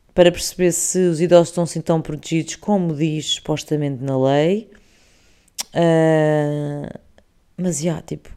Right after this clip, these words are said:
este senhorio é completamente avariado. Ele nem, ele não passou recibos, ele, pá, diz com cada barbaridade. Viemos a descobrir que e-, este familiar andava há bué tempo a dar água e luz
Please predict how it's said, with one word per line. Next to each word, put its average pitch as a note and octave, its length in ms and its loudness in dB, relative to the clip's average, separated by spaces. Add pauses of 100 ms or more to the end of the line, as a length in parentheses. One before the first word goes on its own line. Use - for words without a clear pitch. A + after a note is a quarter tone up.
este E3+ 200 -6
senhorio E3 400 -2
é - 100 -6
completamente D#3 480 -4
avariado. C#3+ 280 -4 (460)
Ele F#3+ 220 2
nem, F#3 540 0
ele E3 100 0
não E3 140 -2
passou D#3 240 -8
recibos, - 460 -12 (100)
ele, D#3 720 -2 (800)
pá, F3+ 220 -4 (440)
diz F#3 220 -6
com G3 160 -4
cada F#3 240 4
barbaridade. E3+ 720 4 (640)
Viemos G3+ 220 2
a G3+ 60 0
descobrir G3 400 0
que E3+ 960 0
e-, E3+ 460 -2
este D#3+ 180 -6
familiar D#3+ 560 2 (100)
andava D#3 540 2
há D#3+ 120 2
bué E3 140 2
tempo D#3+ 400 -4
a D#3 60 0
dar D#3 240 2
água D3+ 320 2
e D3+ 80 2
luz D3+ 240 -2